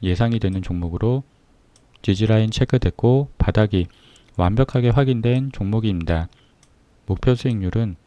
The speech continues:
이 정도 이상 예상이 되는 기업으로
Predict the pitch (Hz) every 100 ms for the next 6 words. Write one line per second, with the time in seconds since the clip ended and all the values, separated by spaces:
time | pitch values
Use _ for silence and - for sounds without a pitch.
0 | _ _ _ 101 107 131 127 92 98 95
1 | - _ - 95 92 131 131 107 98 101
2 | 95 87 - 110 131